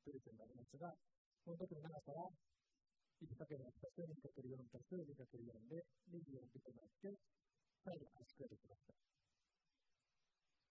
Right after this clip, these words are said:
というように、符号を変えると、圧縮率が変わります。で、ちなみに、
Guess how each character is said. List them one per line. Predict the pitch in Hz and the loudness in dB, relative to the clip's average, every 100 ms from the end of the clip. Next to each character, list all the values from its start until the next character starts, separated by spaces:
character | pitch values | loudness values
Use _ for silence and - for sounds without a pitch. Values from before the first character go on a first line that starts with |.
| _ - | _ -2
と | |
い | 185 | 2
う | 190 | 4
よ | 160 | 2
う | |
に、 | 170 - - | 0 -2 4
符 | 190 | 8
号 | 214 | 8
を | 202 | 8
変 | 208 | 6
え | 202 | 6
る | 202 | 6
と、 | 240 170 - _ _ _ | 6 6 2 _ _ _
圧 | 156 - - | -10 -10 -6
縮 | 143 135 - _ _ _ _ - | -4 -4 -10 _ _ _ _ -8
率 | - 247 | -8 -6
が | - - - | -6 -6 -4
変 | - | -6
わ | |
り | - - | -6 -8
ま | 554 | -14
す。 | - _ _ - _ _ _ _ _ _ - - - - - - _ _ _ _ _ _ _ _ _ _ - - - - _ _ | -20 _ _ -20 _ _ _ _ _ _ -20 -20 -20 -20 -20 -20 _ _ _ _ _ _ _ _ _ _ -20 -20 -20 -20 _ _
で、 | 190 | -4
ち | 190 | 2
な | 185 | 2
み | 185 | 2
に、 | 196 208 | 2 2